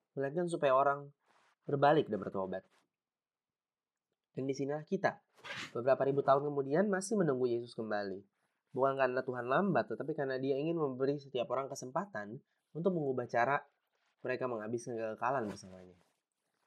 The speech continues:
Terkadang Tuhan memperlambat segalanya, atau setidaknya begitulah rasanya dari tempat kita duduk. Karena Dia memiliki tujuan yang lebih besar. Terkadang tujuan yang lebih besar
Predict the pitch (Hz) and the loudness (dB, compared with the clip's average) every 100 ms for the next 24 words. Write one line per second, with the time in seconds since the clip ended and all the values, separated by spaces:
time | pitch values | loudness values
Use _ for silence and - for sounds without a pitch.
0 | _ _ _ _ _ _ - 165 202 208 | _ _ _ _ _ _ -2 2 4 4
1 | 208 196 156 131 127 151 - 110 104 107 | 4 4 0 0 0 -2 0 0 0 0
2 | 123 202 - - 123 123 123 117 151 131 | -2 -2 -6 -10 -8 -6 -4 -2 0 2
3 | 117 123 139 117 110 131 123 110 107 104 | 2 2 4 4 0 0 0 -2 -6 -6
4 | 110 107 107 117 107 - _ _ _ _ | -6 -6 -4 -4 -4 -8 _ _ _ _
5 | _ _ 131 127 127 127 175 180 131 117 | _ _ -6 -2 -2 2 2 2 0 0
6 | 113 113 131 139 120 113 135 - 143 117 | -4 0 2 2 0 -2 -8 2 2 2
7 | 113 _ _ _ _ _ - 131 139 185 | -4 _ _ _ _ _ -14 -2 0 2
8 | 165 127 123 120 120 117 113 | 0 0 0 0 -2 -2 -2